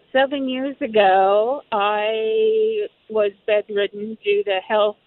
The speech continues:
issues I had. And, um, I had questioned my husband if he was having an affair, and he was denying it the whole time.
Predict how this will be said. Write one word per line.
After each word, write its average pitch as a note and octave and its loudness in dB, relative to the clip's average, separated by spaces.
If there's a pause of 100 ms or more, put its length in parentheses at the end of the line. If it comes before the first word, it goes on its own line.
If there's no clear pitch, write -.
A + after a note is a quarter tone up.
(340)
issues G3 -4
I F#3+ -2 (100)
had. E3+ -8 (840)
And, F3 -6 (320)
um, F#3 -4 (1080)
I G#3 2
had A3+ -2
questioned A#3 -2
my G#3+ -2
husband A#3+ 2
if G#3 -4
he G#3+ 2
was G#3 4
having G3+ 0
an G3+ -6
affair, D4 2
and G#3+ -2
he G3+ -8
was F#3+ -20 (180)
denying G3+ -2
it A3+ -14
the A3 2
whole A3 2
time. G3 -4